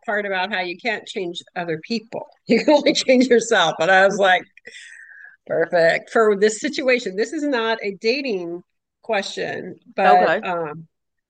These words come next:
Speaker 1: it's still something that probably a lot of people can relate to. Um, this is about a next,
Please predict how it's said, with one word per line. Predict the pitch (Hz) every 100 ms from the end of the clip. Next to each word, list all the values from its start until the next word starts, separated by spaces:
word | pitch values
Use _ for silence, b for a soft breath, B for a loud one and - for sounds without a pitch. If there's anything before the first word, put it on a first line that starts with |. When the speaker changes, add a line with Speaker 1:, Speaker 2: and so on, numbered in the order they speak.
| _
Speaker 1:
it's | 156 151
still | 320 277
something | 285 269 247 220
that | 208 196 190 _ _
probably | 202 196 175
a | 170
lot | 175
of | 165
people | 196 165
can | 160 165 151 156
relate | - 180 190 190 -
to. | 151 135 139 - B B B B B B -
Um, | 247 240 240 226 160 - _ _ _ _
this | 202 208 285 -
is | 392
about | 349 220 220 208 196 190 185 180 _ _ _ _ _ _ _ _ _ -
a | 196
next, | 196 202 - -